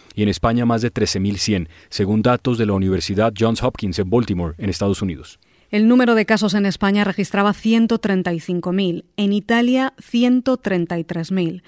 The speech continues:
Speaker 2: El total de casos en el mundo superaba el millón trescientos treinta y dos mil y el de muertos setenta y cuatro mil.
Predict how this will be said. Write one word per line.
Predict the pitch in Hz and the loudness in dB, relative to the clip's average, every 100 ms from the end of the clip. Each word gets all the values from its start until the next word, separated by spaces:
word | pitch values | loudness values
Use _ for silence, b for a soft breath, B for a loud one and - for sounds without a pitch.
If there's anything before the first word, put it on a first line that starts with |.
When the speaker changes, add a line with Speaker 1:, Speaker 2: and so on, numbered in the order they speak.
| B B B - | B B B -4
Speaker 2:
El | 190 | -2
total | 196 214 202 | 0 2 0
de | |
casos | 208 196 185 | 0 -2 0
en | 190 | 0
el | 185 | 2
mundo | 190 208 202 254 330 | 2 2 2 0 -2
superaba | - 202 180 185 196 202 233 - | -6 -4 -2 0 2 2 0 -2
el | 226 226 | 0 2
millón | 233 240 214 262 285 285 | 2 2 2 4 4 2
trescientos | 214 196 - 214 233 233 240 - | 0 -2 -2 -2 0 0 -2 -4
treinta | 196 185 175 175 | -4 -4 -4 -4
y | |
dos | 165 170 | -4 -2
mil | 208 220 156 185 _ | 0 0 -2 -8 _
y | 180 | -6
el | 175 | -4
de | |
muertos | 175 202 202 240 262 - - | -2 -2 -2 -2 -4 -6 -14
setenta | - - 185 190 175 170 | -8 -6 -4 -2 -2 -4
y | 165 | -6
cuatro | 180 170 175 | -6 -6 -2
mil. | 196 170 185 | -2 -2 -6